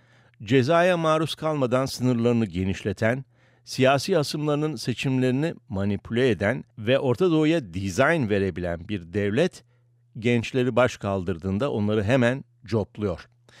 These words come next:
Yıllar sonra yeniden canlanan muhalefete ve güvenlik güçlerinin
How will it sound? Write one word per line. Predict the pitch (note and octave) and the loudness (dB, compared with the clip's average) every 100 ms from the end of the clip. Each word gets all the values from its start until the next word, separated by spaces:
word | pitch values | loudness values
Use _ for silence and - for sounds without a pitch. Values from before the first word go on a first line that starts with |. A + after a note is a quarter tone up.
| - - - | -20 -16 -2
Yıllar | B2+ F3 F#3 | 0 2 0
sonra | - F3 | 0 -2
yeniden | D#3 D3+ F3 B2 A2+ | 0 0 2 2 2
canlanan | - A2 G#2 G#2 G2+ F2+ | 0 0 0 -2 -4 -4
muhalefete | F#2 G#2 G#2+ G#2+ A#2 D#3+ D3 | -2 0 0 -2 -6 -6 -4
ve | A#2+ | -4
güvenlik | F2 G2 F#2+ D3 - | -2 -2 -2 -4 -6
güçlerinin | D3+ - A#2 A2 | -8 -4 -2 -2